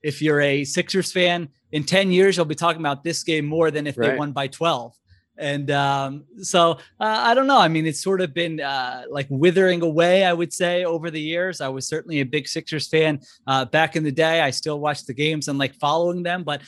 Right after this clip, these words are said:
Speaker 1: I really don't feel anything when teams, uh, win or lose anymore. I don't know if that's a sign of old
Speaker 2: Yeah,
Speaker 1: age.
Speaker 2: normali-, normalize a sociopathic, uh, fandom.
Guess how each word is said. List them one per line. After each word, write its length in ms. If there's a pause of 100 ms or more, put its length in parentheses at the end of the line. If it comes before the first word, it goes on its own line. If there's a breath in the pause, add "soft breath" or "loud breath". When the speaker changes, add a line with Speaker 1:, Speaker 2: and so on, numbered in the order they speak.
(160 soft breath)
Speaker 1:
I 100
really 280
don't 340
feel 400
anything 600 (260)
when 300
teams, 600 (260)
uh, 180
win 260
or 100
lose 320
anymore. 400
I 100
don't 120
know 100
if 80
that's 200
a 60
sign 300
of 120
old 100
Speaker 2:
Yeah, 100
Speaker 1:
age. 120
Speaker 2:
normali-, 460
normalize 640
a 100
sociopathic, 1000 (640)
uh, 320 (120)
fandom. 440